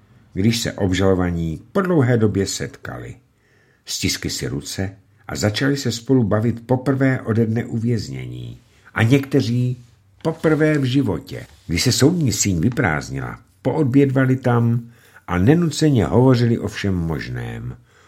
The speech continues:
Od mocenské politiky až po fyzické potřeby.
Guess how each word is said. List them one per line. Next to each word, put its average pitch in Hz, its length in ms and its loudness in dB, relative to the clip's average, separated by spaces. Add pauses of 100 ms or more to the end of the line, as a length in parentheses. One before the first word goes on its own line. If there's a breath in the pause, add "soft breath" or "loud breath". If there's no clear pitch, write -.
(120 soft breath)
Od 104 200 4
mocenské 92 760 0 (100)
politiky 113 800 0 (500 soft breath)
až 117 220 0
po - 200 -8
fyzické 85 760 -4
potřeby. - 640 -12